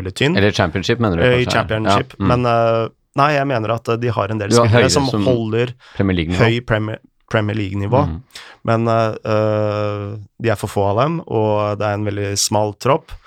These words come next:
Speaker 1: og det er en veldig ujevn tropp. Eh, så sånn,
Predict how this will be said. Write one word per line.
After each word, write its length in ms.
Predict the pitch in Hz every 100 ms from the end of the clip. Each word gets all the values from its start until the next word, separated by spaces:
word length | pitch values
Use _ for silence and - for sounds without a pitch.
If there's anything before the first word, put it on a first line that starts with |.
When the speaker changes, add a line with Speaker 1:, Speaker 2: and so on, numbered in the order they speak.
| - - -
Speaker 1:
og 60 | -
det 60 | 113
er 60 |
en 100 | 110
veldig 360 | 107 101 95 92
ujevn 340 | 92 87 90
tropp. 360 | - 110 - _ - _ - - - _
Eh, 600 | 117 117 113 113 110 110 - -
så 160 | - 107
sånn, 480 | 113 110 110 107